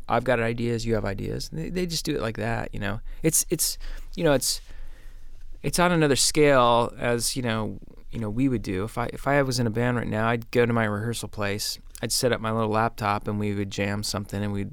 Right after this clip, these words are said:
just record it. I mean, they have the opportunity at the time that they're releasing that room over there to just come in and use a, a, a studio, you know, and throw in anything against the wall, see if it would stick. So we'd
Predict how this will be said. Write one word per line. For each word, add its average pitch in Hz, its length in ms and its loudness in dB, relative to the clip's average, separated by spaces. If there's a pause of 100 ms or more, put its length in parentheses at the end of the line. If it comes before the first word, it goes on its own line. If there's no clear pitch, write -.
(120)
just - 220 -6
record 107 360 -4
it. 87 240 -6
I - 40 -10
mean, 107 120 -4
they 113 140 0
have 110 320 -2 (720)
the 110 80 -2
opportunity 117 400 -4
at - 80 -8
the - 60 -12
time 117 360 -2
that 104 80 -4
they're 104 80 -4
releasing 104 440 -2
that 90 140 -4
room 110 220 -2
over 98 160 -8
there 101 380 -6 (240)
to 156 80 -2
just 147 180 0
come 135 160 0
in 131 140 2
and 117 180 0
use 117 460 -2
a, 98 200 -8 (120)
a, - 80 -12 (320)
a - 40 -4
studio, - 520 -4 (160)
you - 80 -6
know, 101 240 -4
and 101 200 -6 (2250)
throw 147 200 4
in 131 80 4
anything 135 380 2
against 113 240 0
the 123 60 0
wall, 107 240 2
see - 140 -4
if - 120 -8
it 110 40 -6
would 104 80 -8
stick. - 320 0
So 107 180 2
we'd 107 140 -2